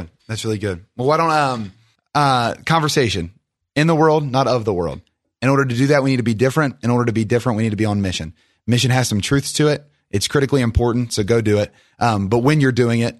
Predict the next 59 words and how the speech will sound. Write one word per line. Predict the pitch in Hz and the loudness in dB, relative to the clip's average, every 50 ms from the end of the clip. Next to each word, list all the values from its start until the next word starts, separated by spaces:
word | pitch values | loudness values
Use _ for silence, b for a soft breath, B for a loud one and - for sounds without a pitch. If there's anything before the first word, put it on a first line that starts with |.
| - | -4
make | 104 120 127 131 - | -2 0 0 0 0
sure | - - 127 | 0 0 0
that | 120 120 | 0 0
you're | 104 113 | 0 -2
faithful | 101 - 120 117 110 - 113 | -2 0 -2 -2 -2 -2 -4
to | 107 104 | -4 -4
the | 98 95 | -4 -6
truth. | - - 104 98 95 - - b b b b b | -4 -2 -2 -2 -2 -4 -8 b b b b b
And | - 110 110 | -4 -2 0
while | 110 120 127 123 | 2 2 2 2
you're | 120 113 | 0 0
faithful | 107 - 117 110 107 - 104 | 0 0 -2 -2 0 -2 -4
to | 98 - | -4 -2
the | 101 98 | -4 -4
truth, | 95 - - 101 98 92 - b b b b | -4 -2 -2 -2 -2 -2 -6 b b b b
make | 104 113 113 107 | -2 -2 -2 -2
sure | - - 113 107 | -2 -2 -2 0
that | 98 104 | 0 -2
you're | 95 95 101 98 95 92 b b b b - | -2 -2 -2 -2 -2 -4 b b b b -6
walking | 101 104 117 117 117 - 127 117 | 0 2 2 2 2 0 0 0
this | 110 107 - - | 0 0 -2 -2
line | 107 107 107 107 104 | -2 -2 -2 -2 -2
between | 95 95 - - 104 95 90 | -4 -4 -4 -4 -4 -2 0
boldness | 95 104 101 101 101 92 - | 0 0 0 0 -2 -2 -2
and | 92 92 - | -4 -4 -2
prudence | 104 101 98 92 98 92 87 | -2 -2 0 0 -2 -4 -4
and | - - 95 | -6 -6 -6
not | 98 92 82 82 | -4 -4 -4 -4
just | 95 92 87 | -6 -6 -4
giving | 90 95 87 90 90 | -4 -4 -2 -2 -2
yourself | 90 85 - 92 87 82 | -2 -2 -2 -2 -2 -2
an | 90 90 | -4 -4
excuse | 85 - - - - 85 85 82 - B B B B B B B _ _ | -2 -4 -4 -2 -2 -2 -2 -2 -4 B B B B B B B _ _
to | - - 95 | -6 -4 -2
be | 82 101 101 | 0 0 0
the | 95 95 | 2 2
way | 92 98 101 | 2 2 2
you've | 104 107 107 | 2 2 2
always | 127 139 175 165 123 104 | 2 2 2 2 0 0
been, | 82 104 95 92 | -2 -4 -4 -4
'cause | - 95 | -4 -2
we | 98 98 | -2 -2
all | - - 98 101 98 | 0 2 2 2 2
wanna | 95 98 98 | 2 0 -2
grow | 92 90 92 90 87 87 85 - | 0 0 0 0 0 -2 -2 -2
at | 101 92 | -2 0
all | 87 85 87 | 0 0 -2
times. | - - 92 85 85 - | -2 -2 -2 -2 -2 -2
So, | 107 | 0
Dan, | 101 135 131 135 123 B B B B B | 0 0 2 0 -2 B B B B B
you | 123 | 2
wanna | 131 131 123 | 2 4 4
go | 127 | 2
ahead | 120 117 | 2 2
and | 113 107 | 0 0
close | - 127 117 110 | 2 2 2 2
us | 113 107 - | 2 0 0
in | - - 110 | -2 0 0
prayer? | - 135 131 120 | 2 2 0 0